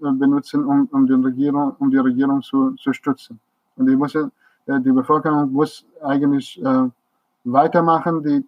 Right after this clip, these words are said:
es wurde heute Streik aufgerufen. Morgen gibt es iransweit an der Universität, in der Schulen, in, an den Universitäten,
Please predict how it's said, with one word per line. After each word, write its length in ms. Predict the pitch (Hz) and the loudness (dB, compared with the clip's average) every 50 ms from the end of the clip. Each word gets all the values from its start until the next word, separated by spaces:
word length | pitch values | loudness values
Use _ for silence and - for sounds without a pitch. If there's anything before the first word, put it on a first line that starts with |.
| _ - | _ -8
es 220 | 147 143 135 - 147 | -8 -6 -6 -2 -4
wurde 240 | 147 135 143 127 | -2 -2 -2 0
heute 480 | 123 151 160 156 - 156 151 156 151 151 | 2 2 0 2 2 0 0 0 -4 -6
Streik 480 | - - - - 147 143 160 170 170 170 | -12 -14 -8 -2 0 0 0 0 0 -2
aufgerufen. 540 | 160 156 - - 165 160 160 156 - 160 | -2 -2 -2 -4 -4 -4 -4 -2 -2 0
Morgen 600 | 147 147 151 156 151 143 151 151 151 - 123 143 | 0 2 2 2 2 0 0 -2 -2 -4 -4 -4
gibt 200 | 139 139 131 - | -4 -4 -4 -6
es 120 | 139 131 - - | -10 -10 -4 -2
iransweit 640 | 143 127 127 143 151 160 151 - - 160 156 151 - | -2 0 2 2 0 0 0 0 0 0 0 0 0
an 100 | 147 143 | -2 -2
der 120 | 143 127 | -2 0
Universität, 680 | 147 143 139 139 135 135 127 - 147 147 143 135 - | 0 0 0 2 0 0 -2 -2 -2 -2 -2 -2 0
in 80 | 139 139 | 0 0
der 120 | 139 135 | 0 0
Schulen, 520 | - - - 156 151 147 147 147 147 143 - | -4 -4 -4 -2 -2 0 0 -2 -2 -2 -2
in, 240 | 143 139 139 135 131 _ _ _ _ _ _ _ _ _ _ _ - | 0 0 0 0 -2 _ _ _ _ _ _ _ _ _ _ _ -4
an 100 | 135 139 | -2 0
den 140 | 143 143 143 | 2 2 2
Universitäten, 920 | 139 139 135 131 123 135 135 - 156 151 131 - 147 147 147 147 143 147 | 4 4 2 2 2 0 -2 0 0 0 0 0 -2 0 0 0 -2 -4